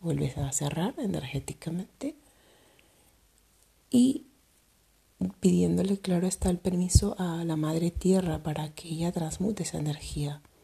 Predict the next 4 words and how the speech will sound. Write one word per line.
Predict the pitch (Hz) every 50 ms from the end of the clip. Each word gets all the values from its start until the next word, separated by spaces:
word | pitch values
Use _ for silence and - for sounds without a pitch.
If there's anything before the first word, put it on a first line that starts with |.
| - - _ _ - - - - _ _ _ _ _
permitien-, | - 190 180 170 165 175 170 - 165 160 160 170 - - -
que | - - 175 165 165 165 170
te | - -
permite | - - 180 160 156 151 151 - - 185 185 208 220